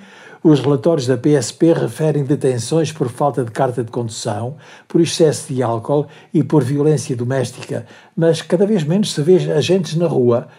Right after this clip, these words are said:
como acontecia antigamente, vigiando o cumprimento das regras de trânsito,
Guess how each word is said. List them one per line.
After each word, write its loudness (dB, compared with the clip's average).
como 0
acontecia 0
antigamente, -2
vigiando 0
o -4
cumprimento -2
das -2
regras -4
de -6
trânsito, -2